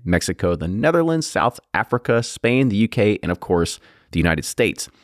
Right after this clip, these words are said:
The findings showed that e-commerce value increased by twelve percent over twenty nineteen and then jumped to almost forty-three percent over twenty twenty.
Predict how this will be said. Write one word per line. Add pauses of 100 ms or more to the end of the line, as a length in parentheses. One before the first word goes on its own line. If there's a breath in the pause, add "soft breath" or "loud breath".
(280 soft breath)
The
findings
showed
that
e-commerce
value
increased
by
twelve
percent
over
twenty
nineteen
and
then
jumped
to
almost
forty-three
percent
over
twenty
twenty.